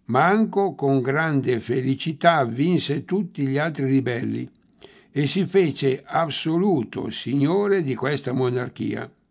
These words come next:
e la tiene sino al giorno di oggi nei suoi successori e posteri, chiamandoli Tamin. Questa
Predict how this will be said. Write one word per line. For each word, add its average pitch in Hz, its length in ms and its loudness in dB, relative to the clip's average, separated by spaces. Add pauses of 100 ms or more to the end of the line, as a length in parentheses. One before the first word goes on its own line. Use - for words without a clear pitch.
(760)
e 165 140 2
la 190 140 4
tiene 214 420 4
sino 208 340 2
al 180 60 0
giorno 180 440 2
di 160 240 2
oggi 110 520 -4 (200)
nei 139 240 2
suoi 160 580 -2
successori 165 1040 -2
e 127 140 -4
posteri, 110 600 -6 (640)
chiamandoli 185 1000 2
Tamin. 123 680 -2 (1700)
Questa 185 460 0